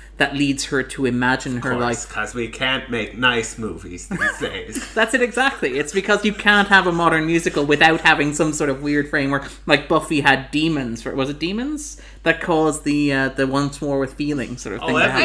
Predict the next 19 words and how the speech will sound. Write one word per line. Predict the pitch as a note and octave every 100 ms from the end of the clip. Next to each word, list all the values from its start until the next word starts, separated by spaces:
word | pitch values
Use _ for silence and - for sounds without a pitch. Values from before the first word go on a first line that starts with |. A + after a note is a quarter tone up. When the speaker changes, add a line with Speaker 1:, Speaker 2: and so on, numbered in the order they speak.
| -
Speaker 2:
everybody's | C4+ - -
Speaker 3:
like, | C#4+ A#3+
the |
only | B3+ B3 B3
person | B3+ A3+ - A3+
in |
the | G#3
universe | G#3 G3 G3 -
who | G#3+
hates | G#3+ A3+ - -
that | -
episode. | - - A3 - - - - -
Speaker 1:
Really? | F3 D#4 F4
How | - B3
do | C#4+
you | D4
feel | D4
about | C4
Hush? | - A3 - -